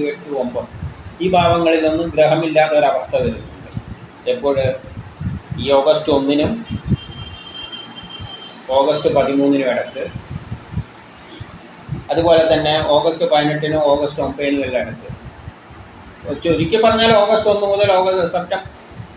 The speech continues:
ഓഗസ്റ്റ് പതിനെട്ടിനും സെപ്റ്റംബർ ഒമ്പതിനും ഇടക്ക്. അതായത് ചുരുക്കി പറഞ്ഞാൽ ഓഗസ്റ്റ് ഒന്ന് മുതൽ സെപ്റ്റംബർ ഒമ്പത് വരെയുള്ള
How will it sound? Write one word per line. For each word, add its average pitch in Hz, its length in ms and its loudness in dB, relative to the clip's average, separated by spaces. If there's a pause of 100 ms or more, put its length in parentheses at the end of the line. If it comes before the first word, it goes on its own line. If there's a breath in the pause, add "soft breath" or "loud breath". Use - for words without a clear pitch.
(560)
ഓഗസ്റ്റ് 175 340 2
പതിനെട്ടിനും 170 460 0
സെപ്റ്റംബർ 165 400 0
ഒമ്പതിനും 143 300 0
ഇടക്ക്. - 280 -4
അതായത് 175 260 4
ചുരുക്കി 185 300 0
പറഞ്ഞാൽ 202 240 2 (120)
ഓഗസ്റ്റ് 185 320 -2
ഒന്ന് 175 220 -4
മുതൽ 170 160 0 (120)
സെപ്റ്റംബർ 170 440 -2
ഒമ്പത് 160 240 0
വരെയുള്ള 156 360 0